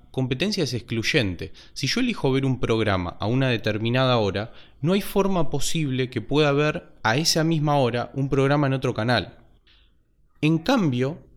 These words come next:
en Internet es bastante distinto el juego. Si yo elijo ver un contenido en un video de YouTube, por ejemplo, eso no excluye que yo pueda ver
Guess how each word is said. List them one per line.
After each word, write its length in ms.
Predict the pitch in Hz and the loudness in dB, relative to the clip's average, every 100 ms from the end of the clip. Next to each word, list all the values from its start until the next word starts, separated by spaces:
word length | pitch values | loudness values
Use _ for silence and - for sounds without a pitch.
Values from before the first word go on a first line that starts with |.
| - - | -20 -8
en 160 | 139 143 | -2 0
Internet 760 | 151 151 170 180 151 143 165 - _ _ - _ | 0 0 -2 0 0 -2 -8 -20 _ _ -20 _
es 180 | - 214 - | -6 -6 -8
bastante 440 | - 156 - 220 202 | -4 -4 -2 -2 0
distinto 540 | 165 - 196 160 107 | -2 -2 0 0 0
el 80 | 92 | -4
juego. 440 | 87 98 90 - - - - - | -4 2 4 4 2 -8 -12 -14
Si 160 | - 139 | -6 -2
yo 180 | - | 0
elijo 380 | 247 226 - 165 | 0 0 0 2
ver 280 | 156 156 147 - | 4 2 0 -2
un 160 | 151 | -2
contenido 560 | 147 139 127 131 147 135 | 0 -2 0 0 2 2
en 100 | 123 | 0
un 120 | 131 | 0
video 220 | 127 135 | 2 2
de 80 | 127 | 2
YouTube, 400 | 123 120 135 107 | 0 0 -2 -2
por 140 | 104 | -4
ejemplo, 500 | 101 - 113 98 104 113 | -4 -2 -2 -2 -4 -4
eso 180 | 214 214 | -2 0
no 120 | 202 | 0
excluye 580 | 160 - 196 190 - 117 | -2 -2 -2 -2 -2 -4
que 100 | 117 | -4
yo 280 | - 147 | -4 -4
pueda 260 | - 156 156 | 0 2 2
ver 360 | 143 151 139 | 2 2 0